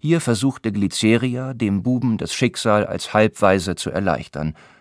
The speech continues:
Sie gab ihm einen Löffel Buchweizenhonig auf einen Teller oder sie schnitt ihm ein knuspriges Brotscherzerl ab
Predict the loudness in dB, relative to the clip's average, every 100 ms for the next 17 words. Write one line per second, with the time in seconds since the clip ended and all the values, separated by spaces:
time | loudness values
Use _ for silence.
0 | _ -8 -2 2 2 2 -2 0 0 0
1 | 2 0 0 -4 -4 -4 2 2 2 -2
2 | 0 2 2 0 -2 -6 -2 -4 -2 -2
3 | 0 -2 -4 -20 _ -2 0 2 2 0
4 | 2 0 2 0 0 -2 0 0 0 -2
5 | -4 -4 -6 -6 -4 -2 0 2 2 -2
6 | -4 -2 -2 -4